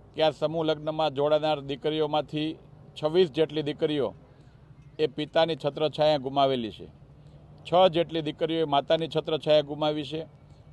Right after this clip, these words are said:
અને એમાંથી ચાર દીકરીઓ એવી છે કે જેમને માતા અને પિતા બંનેની છત્રછાયા ગુમાવી છે. એવી રીતે દીકરા તરફથી વાત કરીએ તો લગભગ વીસ જેટલા દીકરા એવા છે કે જેમને પિતાની છત્રછાયા ગુમાવી છે, બે જેટલા દીકરાઓએ માતાની છત્રછાયા ગુમાવી છે અને ચાર જેટલા દીકરાઓએ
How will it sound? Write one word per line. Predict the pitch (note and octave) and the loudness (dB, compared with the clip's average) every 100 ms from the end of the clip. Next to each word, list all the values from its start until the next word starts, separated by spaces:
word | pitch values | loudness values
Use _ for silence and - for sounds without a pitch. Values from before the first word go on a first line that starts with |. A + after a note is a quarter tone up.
| - - | -20 -8
અને | C#3+ D3+ | -4 -2
એમાંથી | D3+ D3+ C#3+ C#3 | 2 2 0 -2
ચાર | D3+ D#3 D#3+ | 2 4 4
દીકરીઓ | D#3 - D#3 D#3 | 0 -4 -2 0
એવી | D#3 D#3 | 0 0
છે | D#3+ | -4
કે | C#3 | -4
જેમને | D3+ D3+ | -4 -2
માતા | C3 C#3 E3 D#3 | 0 0 2 2
અને | D#3 | 0
પિતા | B2+ C#3 D3 | -6 -4 -4
બંનેની | C3+ C#3+ E3+ E3 | -2 -2 -4 -4
છત્રછાયા | D#3 C#3+ C#3+ C#3+ C#3 | -4 -4 -4 2 0
ગુમાવી | A#2+ B2 A#2+ A2 | 0 -4 -4 -4
છે. | F#2 F#2 - - - - - - - - - - | -10 -16 -20 -20 -20 -20 -20 -20 -20 -20 -12 -4
એવી | E3 | -2
રીતે | E3 D#3 | 0 -2
દીકરા | D3+ E3+ E3 | -2 2 2
તરફથી | D#3+ D#3 D#3+ | 2 -2 0
વાત | D3+ D#3 | 4 4
કરીએ | - D#3 D#3+ | 2 -2 -2
તો | D3+ D#3 | -2 0
લગભગ | D3 C#3+ D3+ | 0 0 -2
વીસ | C3 E3 | -2 -2
જેટલા | D#3+ E3 D#3 | -2 0 0
દીકરા | D3 D3+ D3+ | 0 0 2
એવા | D3+ D3+ | 4 4
છે | C3 C#3+ | 2 -6
કે | |
જેમને | C#3 D3 C#3+ | -4 -4 -6
પિતાની | B2+ C3+ D3+ D3 | -8 -2 -2 -2
છત્રછાયા | D3 C3+ D3 C#3 D3 C#3 | -8 -6 -6 0 2 2
ગુમાવી | B2+ C#3+ C#3+ C#3+ | 0 0 0 -2
છે, | C#3+ D3 _ - - - - - - | -8 -12 _ -20 -20 -20 -20 -20 -4
બે | C3+ D#3 | 4 4
જેટલા | C#3 D3+ D3+ C#3 | 4 0 0 -2
દીકરાઓએ | C#3 D3 D3 C#3+ | -2 0 2 2
માતાની | B2+ C3 D#3 D#3 | 0 0 0 -2
છત્રછાયા | D#3 D3+ D3+ C3 D3 C#3+ | -6 -4 -4 0 2 2
ગુમાવી | C3 C#3 C#3 | -2 -4 -4
છે | C3 | -4
અને | C#3 | -6
ચાર | A#2+ E3 D3+ D3 | -2 2 4 2
જેટલા | C#3 D3 C#3 | -2 0 0
દીકરાઓએ | C3 B2+ C#3+ C#3+ C#3 A2 | 0 -2 2 2 2 -2